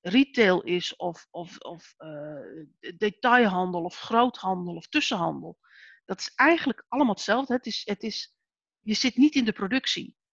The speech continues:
en je zit ook niet in de con-, in de consumptie, maar je hebt een schakel ergens tussen productie en consumptie in.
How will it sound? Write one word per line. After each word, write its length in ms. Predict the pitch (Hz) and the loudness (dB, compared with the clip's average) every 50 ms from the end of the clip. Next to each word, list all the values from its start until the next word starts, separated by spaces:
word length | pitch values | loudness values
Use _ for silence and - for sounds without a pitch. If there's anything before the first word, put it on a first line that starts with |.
| _ _ _ | _ _ _
en 160 | - 196 196 | -6 -6 -4
je 100 | 196 214 | -4 -4
zit 240 | 190 - 220 208 - | -4 -4 -2 -2 -2
ook 100 | 247 254 | 0 2
niet 160 | 285 262 - | 2 2 2
in 100 | 247 214 | 0 -2
de 120 | 180 - | -2 -4
con-, 200 | _ 190 185 180 - | _ -4 -6 -6 -4
in 220 | - 208 196 185 | -4 -4 -4 -4
de 120 | 180 175 - | -6 -8 -8
consumptie, 560 | - 196 175 - 214 240 254 - - 285 277 | -8 -8 -6 -4 -2 -2 -2 -2 -2 -2 0
maar 120 | 226 190 196 | 2 2 2
je 60 | 190 | 2
hebt 180 | 190 - - | 0 -2 -4
een 60 | - - | -6 -6
schakel 380 | - - 226 214 - - - - | -4 -2 -2 -2 -4 -6 -4 0
ergens 300 | 247 277 262 - - - | 0 0 0 -2 -6 -6
tussen 360 | - 233 - - 175 165 - _ _ _ _ _ | -4 -4 -4 -4 -6 -10 -12 _ _ _ _ _
productie 440 | - 220 196 269 - - - 190 | -4 -2 0 0 0 -2 -2 -4
en 80 | 180 170 | -4 -4
consumptie 560 | - - 185 - - 220 196 - - 165 175 | -6 -8 -10 -6 -6 -6 -6 -6 -6 -4 -2
in. 160 | 214 302 427 | -2 -2 -4